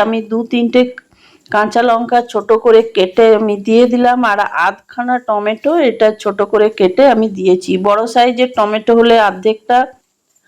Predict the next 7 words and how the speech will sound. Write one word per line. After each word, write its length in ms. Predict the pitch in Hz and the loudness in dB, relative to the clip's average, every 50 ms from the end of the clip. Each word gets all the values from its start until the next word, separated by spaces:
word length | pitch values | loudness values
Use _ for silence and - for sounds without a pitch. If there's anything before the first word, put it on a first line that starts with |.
| _ _ _ - | _ _ _ -8
আর 120 | - 175 170 - | -8 -8 -8 -6
ছোট 160 | - 214 196 208 233 233 226 | -6 -4 0 0 0 2 2
সাইজের 360 | 240 220 226 233 220 254 262 - | 2 2 2 2 0 -2 -4 -2
টমেটো 360 | - 208 202 208 202 208 226 220 226 | -2 -2 0 -2 -2 -2 -2 -2 0
হলে 180 | 226 240 254 285 294 285 - _ _ _ _ - - - | 0 0 2 0 0 -2 -8 _ _ _ _ -18 -6 -2
গোটাটা 420 | 220 208 190 196 196 202 202 202 196 190 | -2 -2 0 0 -2 -2 0 -2 -2 -2
দিলেই 300 | 190 190 190 190 196 202 | -4 -6 -4 -2 -4 -4